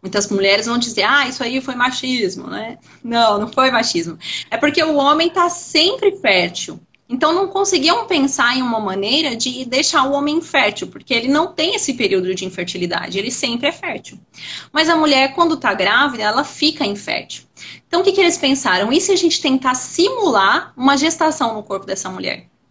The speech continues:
Basicamente, foi isso que eles fizeram. Então, quando nós tomamos a pílula anticoncepcional, ela vem pra fazer com que e-, essa parte do nosso cérebro que eu falei, que vai liberar esses dois hormônios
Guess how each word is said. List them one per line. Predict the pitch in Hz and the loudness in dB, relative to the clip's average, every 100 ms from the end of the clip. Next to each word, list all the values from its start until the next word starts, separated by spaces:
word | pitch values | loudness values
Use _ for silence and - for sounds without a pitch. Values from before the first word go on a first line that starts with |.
| _ _ _ _ - | _ _ _ _ -2
Basicamente, | 233 262 269 285 269 262 | 0 2 0 0 0 0
foi | - 269 | 0 0
isso | 277 | 0
que | 285 | -2
eles | 277 - | -2 0
fizeram. | 359 294 175 - - - - - | 0 0 0 -4 -14 -18 -18 -10
Então, | 240 294 311 339 - - _ _ | -6 2 2 2 -2 -18 _ _
quando | - 539 466 | 2 4 4
nós | 302 | 4
tomamos | - 240 220 220 208 | 2 2 2 2 -2
a | |
pílula | 202 202 185 | 0 -2 0
anticoncepcional, | 180 - 180 - - 190 196 269 240 175 - _ - - _ _ _ _ - | -2 -4 -4 -6 -6 -4 0 2 2 -2 -8 _ -20 -20 _ _ _ _ 0
ela | 277 339 339 | 4 4 4
vem | 214 202 202 285 214 | 0 -2 0 -2 -2
pra | - 233 226 | -4 -2 0
fazer | 277 269 220 208 | 0 0 0 -2
com | 214 208 | -4 -8
que | 202 208 170 - _ _ _ - | -6 -8 -8 -10 _ _ _ -4
e-, | 247 254 - | -2 0 0
essa | 277 392 | -2 -2
parte | 381 311 294 240 | 0 0 0 -4
do | 220 | -6
nosso | 202 208 | -6 -4
cérebro | - 185 180 180 | -4 -2 -2 -4
que | 185 | -6
eu | 185 | -6
falei, | 180 170 | -6 -6
que | 185 | -4
vai | 180 208 | 0 0
liberar | 294 254 208 196 | 0 -2 0 0
esses | 202 202 | -2 -6
dois | 185 190 196 | -4 -4 -4
hormônios | 190 180 165 170 175 175 | -4 -4 -4 -4 -4 -8